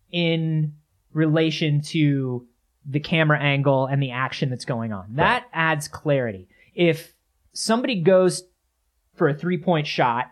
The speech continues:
Speaker 1: and the second he does it, he goes, "This shot will make it in."
Speaker 2: Yeah.
Speaker 1: Well, what the fuck is there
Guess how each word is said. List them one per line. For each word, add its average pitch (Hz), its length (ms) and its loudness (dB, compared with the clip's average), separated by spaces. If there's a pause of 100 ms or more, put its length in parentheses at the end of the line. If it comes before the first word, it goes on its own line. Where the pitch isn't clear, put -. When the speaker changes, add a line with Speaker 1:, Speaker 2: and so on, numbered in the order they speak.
(320)
Speaker 1:
and 160 140 2
the 156 40 -4
second 226 500 0
he 185 200 -4
does 185 400 4
it, 120 260 -6 (260)
he 160 80 -2
goes, 147 240 2 (280)
"This 190 140 6
shot 135 320 4
will 139 120 4
make 135 220 4
it 139 80 6
in." 107 220 2 (360)
Speaker 2:
Yeah. 151 180 6
Speaker 1:
Well, 640 100 10
what 605 200 6
the 659 320 2
fuck - 160 0
is 480 80 4
there 494 140 6